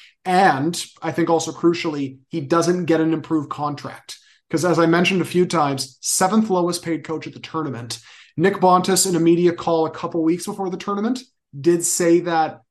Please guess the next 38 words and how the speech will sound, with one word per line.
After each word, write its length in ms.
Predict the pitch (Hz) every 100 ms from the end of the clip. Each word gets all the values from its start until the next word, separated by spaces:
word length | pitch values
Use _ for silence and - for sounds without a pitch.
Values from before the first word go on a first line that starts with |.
| -
one 260 | 147 165
of 80 | 165
the 60 | 165
priorities 560 | 170 156 156 156 156
is 180 | 151 143
going 280 | 160 160 160
to 120 | 160
be 160 | 147 156
getting 440 | 135 156 165 160
Bev 320 | 143 160 156
Priestman 460 | - 160 156 160 - 151
and 200 | 147 160
John 220 | 165 160
Herdman 400 | 160 165 165 160
new 200 | 160 160
and 100 | 160
improved 320 | 165 165 165
contracts. 580 | 170 165 180 202 220 - _ _ -
We'll 100 | 160
see 160 | -
if 80 | 180
that 120 | 175
ends 140 | 165 160
up 120 | 147
happening. 540 | 147 143 180 196 254 - _ _ _ _ _
What 340 | 165 147 196
I 80 | 247
will 180 | 220 196
say 320 | - 175 143
is, 480 | 104 117 - - _ _ _ _ _ _ _ _ _ -
let's 300 | 180 214 226
say 140 | 254
Herdman 560 | 180 185 180 170 156 143
leaves, 680 | 143 131 160 139 - - _ _ -
or 300 | 175 170 160
Canada 400 | 185 180 175 170
Soccer, 640 | - 160 156 160 151 147 151
and 200 | 156